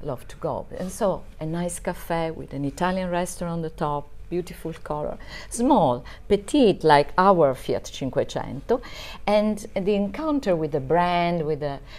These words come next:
with the car is so natural. And,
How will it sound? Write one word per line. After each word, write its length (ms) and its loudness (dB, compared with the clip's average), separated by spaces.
with 160 0
the 80 0
car 420 -2
is 320 -6
so 280 -4
natural. 680 -6
And, 260 -4